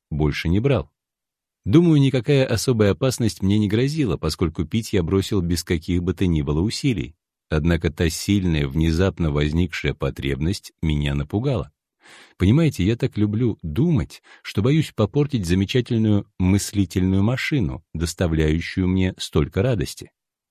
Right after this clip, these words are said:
По этой же причине я много позже не стал экспериментировать с Л С Д, несмотря на весь мой интерес к галлюцинациям. Ближе к концу того бразильского года я повел одну из стюардесс,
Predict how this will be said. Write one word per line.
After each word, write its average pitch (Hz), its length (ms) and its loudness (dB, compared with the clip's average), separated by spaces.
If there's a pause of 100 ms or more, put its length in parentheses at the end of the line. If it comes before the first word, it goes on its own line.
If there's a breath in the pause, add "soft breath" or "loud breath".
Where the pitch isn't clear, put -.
(140)
По - 60 4
этой 151 220 6
же 143 120 2
причине 147 400 0
я 120 100 4
много 117 240 2
позже 120 280 0
не 101 120 2
стал 120 300 -2
экспериментировать 104 1000 0
с - 240 -12
Л 95 220 2
С 113 160 0
Д, 127 280 -2 (200)
несмотря 82 500 2
на 78 100 0
весь 85 220 0
мой 90 220 0
интерес 78 600 -2
к 101 40 -8
галлюцинациям. 90 840 -2 (540)
Ближе 147 380 4
к 147 80 -8
концу 139 300 0
того 120 220 0
бразильского 95 600 2
года 135 240 0
я 120 220 2
повел 123 360 0
одну 104 280 2
из 92 160 2
стюардесс, 85 640 -2